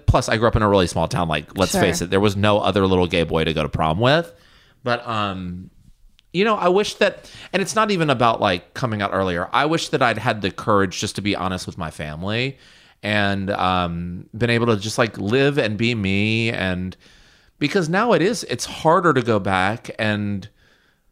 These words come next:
Speaker 1: sort of talk about those, those painful things because it's certainly not my parents' fault, even though I could draw some blame to them.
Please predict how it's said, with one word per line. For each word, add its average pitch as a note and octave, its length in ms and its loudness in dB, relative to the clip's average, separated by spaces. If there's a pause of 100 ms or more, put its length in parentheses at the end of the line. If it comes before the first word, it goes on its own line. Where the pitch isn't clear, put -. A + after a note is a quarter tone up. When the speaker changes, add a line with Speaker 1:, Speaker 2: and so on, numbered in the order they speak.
(220)
Speaker 1:
sort A#2+ 260 2
of G#2+ 280 -2
talk - 260 -4
about A#2 200 2
those, G2 260 -4 (160)
those G2+ 340 -2
painful A2 640 -4
things E2 600 -4
because G#2+ 680 0 (300)
it's A2 160 -6
certainly D3 380 -2
not G2 320 -2
my F#2+ 140 -2
parents' A#2+ 440 -6
fault, G#3 260 2
even B2+ 220 0
though B2 220 4
I A2+ 120 0
could G#2+ 240 -2
draw G2 300 2
some G3+ 260 0
blame G#3+ 380 2
to A3+ 140 0
them. A#3 520 -4